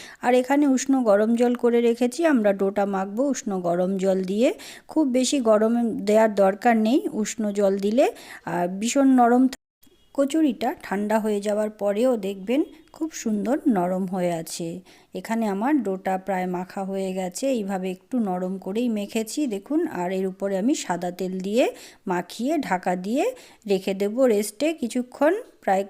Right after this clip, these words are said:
দশ কুড়ি মিনিট এইভাবে আমি রেখে দিচ্ছি। আর এইদিকে আমি পুরটা রেডি করব, তার জন্য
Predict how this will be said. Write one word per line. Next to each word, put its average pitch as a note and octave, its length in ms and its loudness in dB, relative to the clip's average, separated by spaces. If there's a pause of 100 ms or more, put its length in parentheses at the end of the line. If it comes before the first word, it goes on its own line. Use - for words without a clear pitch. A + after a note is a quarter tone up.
(160)
দশ F#3+ 240 -2
কুড়ি G#3 240 -6
মিনিট A#3+ 300 0
এইভাবে G3 340 -2
আমি A#3+ 240 2
রেখে F#3 280 -2
দিচ্ছি। E3+ 340 -8
আর F#3 100 0
এইদিকে G3+ 460 0 (380)
আমি F#3+ 200 -2
পুরটা B3+ 440 -4
রেডি B3+ 260 0
করব, A#3+ 280 0
তার A3+ 180 0
জন্য G3+ 160 -4